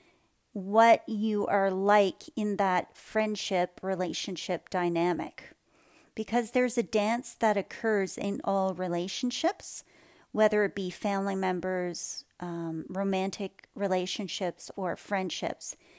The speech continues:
And you want to make sure that that dance is as healthy as possible, and it's not a continual cycle of you giving and them taking, or whatever the, the situation is, but you want it to be a healthy one, right?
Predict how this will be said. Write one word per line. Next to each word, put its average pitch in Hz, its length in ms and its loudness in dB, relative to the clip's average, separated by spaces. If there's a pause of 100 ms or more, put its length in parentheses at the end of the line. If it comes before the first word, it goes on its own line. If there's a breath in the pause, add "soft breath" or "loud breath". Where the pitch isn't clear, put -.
(300 soft breath)
And 214 180 0
you 247 120 2
want 247 220 4
to 233 60 4
make 208 240 0
sure 196 520 0
that 185 220 -2
that 190 260 2
dance 190 420 -2
is 208 280 -2
as 190 200 -4
healthy 175 440 -2
as 165 140 -4
possible, 262 640 -2 (480 loud breath)
and 202 100 -2
it's 190 300 0
not 202 240 2
a 202 60 2
continual 208 760 -4
cycle 180 880 -2
of 170 560 0 (520 soft breath)
you 214 320 -2
giving 185 640 -2
and 180 300 -4
them 175 260 0
taking, - 560 -8 (800 soft breath)
or 208 180 0
whatever 190 460 4
the, 170 480 0
the 196 120 0
situation 180 760 -2
is, 214 240 -2
but 185 220 0
you 202 240 -4
want 190 320 -2
it 175 180 -2
to 180 120 -6
be 165 180 -4
a 165 40 -2
healthy 160 440 -4
one, 151 260 -6
right? 160 320 -4